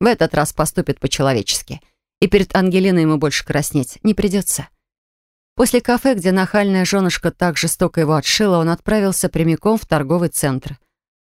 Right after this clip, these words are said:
Долго ходил, бродил, выбирая для дочки подарки. Повезло, собрал целую коллекцию плюшевых аниматроников, нашел еще целых пять штук. Заодно разобрался, кто есть кто. Чика, Бонни, Фокси и другие.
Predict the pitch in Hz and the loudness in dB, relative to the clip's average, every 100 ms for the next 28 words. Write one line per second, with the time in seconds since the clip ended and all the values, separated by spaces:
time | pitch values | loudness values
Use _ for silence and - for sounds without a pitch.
0 | - 190 269 240 214 - 180 190 214 170 | -2 2 2 2 -2 0 0 2 2 2
1 | 160 160 170 208 180 _ _ - 165 175 | 0 0 0 0 -2 _ _ -4 0 2
2 | 180 156 170 160 156 - - 160 135 120 | 2 2 0 0 -2 -4 -2 -2 -2 -4
3 | - - _ _ _ _ - 214 233 180 | -10 -16 _ _ _ _ -4 0 2 2
4 | 147 _ - - 202 202 190 - 247 233 | 0 _ -6 -2 0 0 0 0 2 2
5 | 214 208 196 180 - 165 165 170 - 151 | 0 0 0 -2 -4 -4 -2 -2 0 -2
6 | 151 151 160 160 - 156 156 - 208 - | 0 0 2 2 0 0 0 -2 -6 -10
7 | _ _ _ _ 160 165 165 139 - 139 | _ _ _ _ -2 0 0 0 -2 -4
8 | - 147 131 151 143 - 131 - _ _ | 0 0 0 -2 -2 -4 -8 -12 _ _
9 | _ _ _ 165 196 185 240 240 214 190 | _ _ _ 0 0 2 2 2 0 0
10 | 196 208 - - - 185 - - 143 120 | 0 0 -4 -4 -2 0 -2 -4 -4 -4
11 | - _ _ _ _ - - - - 226 | -6 _ _ _ _ -2 0 0 0 0
12 | 156 196 196 175 185 - - 180 165 170 | 2 2 2 0 -2 -2 -2 0 0 0
13 | 123 92 | 0 -4